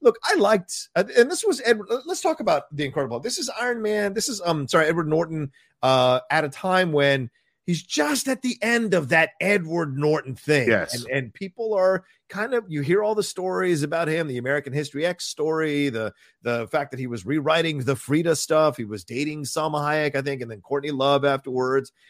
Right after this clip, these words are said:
Speaker 1: And so there was rumors coming around very powerfully that he was a dick. And listen,
Speaker 2: Yep.
Speaker 1: yes, I know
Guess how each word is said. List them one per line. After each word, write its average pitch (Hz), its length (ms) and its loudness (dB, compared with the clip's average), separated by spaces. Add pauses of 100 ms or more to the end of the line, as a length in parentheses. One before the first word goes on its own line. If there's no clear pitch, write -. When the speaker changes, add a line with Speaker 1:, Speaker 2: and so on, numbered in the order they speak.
Speaker 1:
And 135 140 -10
so 170 140 -2
there 185 160 -2
was 175 280 -4
rumors 247 500 0
coming 175 260 -2
around 117 400 -4
very 120 160 0
powerfully 117 840 -2 (300)
that 131 300 0
he 131 100 0
was 180 180 0
a 214 40 -8
dick. - 520 -8
And 175 140 0
listen, 139 280 -4
Speaker 2:
Yep. 104 120 -2
Speaker 1:
yes, 214 260 -2
I 190 80 0
know 226 260 0